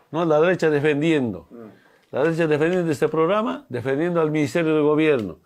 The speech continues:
Speaker 1: La derecha repitiendo como en Estados Unidos. Ahí está el Twitter de Doria Medina. Y varios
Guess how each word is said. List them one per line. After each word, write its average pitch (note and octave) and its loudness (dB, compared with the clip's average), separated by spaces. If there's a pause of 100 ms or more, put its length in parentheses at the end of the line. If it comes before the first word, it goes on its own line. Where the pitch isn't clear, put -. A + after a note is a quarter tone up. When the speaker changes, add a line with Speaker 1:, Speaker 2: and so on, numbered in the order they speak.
(640)
Speaker 1:
La B2 0
derecha D#3 2
repitiendo D#3 0
como D3 0
en D3 2
Estados C#3 -2
Unidos. D3 -2
Ahí C#3+ -2
está D#3+ -2
el C#3+ -4
Twitter E3 -4
de D#3 -4 (1000)
Doria D3 -2
Medina. D3 -2
Y A#2+ -2
varios G3 0